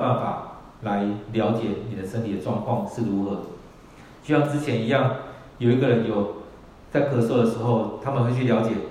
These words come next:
这个人是单纯的肺炎，还是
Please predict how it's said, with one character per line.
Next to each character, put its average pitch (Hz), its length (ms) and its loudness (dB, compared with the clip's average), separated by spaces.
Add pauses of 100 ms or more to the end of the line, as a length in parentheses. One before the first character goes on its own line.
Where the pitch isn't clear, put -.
(220)
这 165 100 0
个 143 140 2
人 113 240 4
是 - 140 -6
单 135 260 2
纯 107 120 0
的 101 100 -2
肺 127 200 2
炎， 98 200 0 (1200)
还 113 140 -2
是 127 320 2